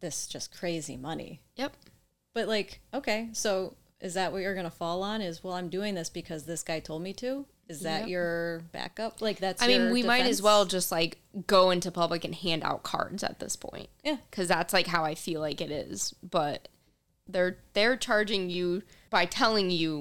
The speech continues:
Speaker 2: what to do and making money off of you.
Speaker 1: It's sad, and it's also just, in my, in my brain, it's like, cool, what else is gonna happen? What's the next thing?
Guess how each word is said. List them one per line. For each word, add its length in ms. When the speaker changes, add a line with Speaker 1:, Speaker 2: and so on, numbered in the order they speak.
Speaker 2:
what 240
to 100
do 460
and 240
making 300
money 240
off 200
of 140
you. 160
Speaker 1:
It's 180
sad, 480
and 140
it's 360
also 340
just, 400
in 120
my, 280
in 180
my 180
brain, 400
it's 180
like, 220
cool, 220
what 140
else 200
is 100
gonna 200
happen? 300
What's 200
the 80
next 280
thing? 280